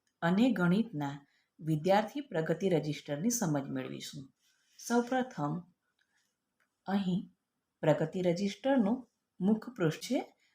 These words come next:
અને તેના પર રાજ્ય અભ્યાસક્રમ રૂપરેખા પાયાનો તબક્કો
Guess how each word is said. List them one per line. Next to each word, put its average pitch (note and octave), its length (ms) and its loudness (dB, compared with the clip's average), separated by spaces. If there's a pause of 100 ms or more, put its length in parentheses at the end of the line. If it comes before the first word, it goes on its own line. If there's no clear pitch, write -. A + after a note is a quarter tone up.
(160)
અને F3+ 180 0
તેના A3 360 4
પર D3 260 2 (380)
રાજ્ય D3+ 400 2
અભ્યાસક્રમ E3+ 840 0 (500)
રૂપરેખા F#3 560 0
પાયાનો D#3 500 4
તબક્કો B3 600 2